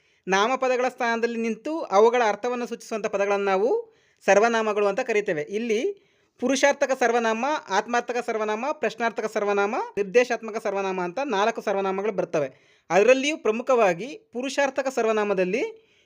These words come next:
ಮೂರು ಭಾಗಗಳು ಬರ್ತವೆ. ಒಂದು ಪ್ರಥಮ ಪುರುಷ, ಮಧ್ಯಮ ಪುರುಷ, ತದನಂತರ ಉತ್ತಮ ಪುರುಷ ಅಂತ. So ಇವುಗಳ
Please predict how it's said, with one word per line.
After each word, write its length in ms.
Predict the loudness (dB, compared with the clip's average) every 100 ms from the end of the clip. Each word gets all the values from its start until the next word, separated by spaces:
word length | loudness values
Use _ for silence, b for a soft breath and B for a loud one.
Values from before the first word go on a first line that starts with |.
| b 0
ಮೂರು 240 | 2 6
ಭಾಗಗಳು 300 | 6 6 4
ಬರ್ತವೆ. 320 | 0 -2 -2
ಒಂದು 360 | -2 -2 -2 0
ಪ್ರಥಮ 300 | 0 0 0 2
ಪುರುಷ, 260 | 0 2 0
ಮಧ್ಯಮ 400 | 2 0 2 2
ಪುರುಷ, 340 | 2 0 0 2 -2 -4 b b _
ತದನಂತರ 380 | 2 2 2 2 2
ಉತ್ತಮ 320 | 2 0 0
ಪುರುಷ 340 | 0 -2 0
ಅಂತ. 260 | -4 -4 -10 -14 _ _ _
So 60 | 0
ಇವುಗಳ 360 | 0 2 6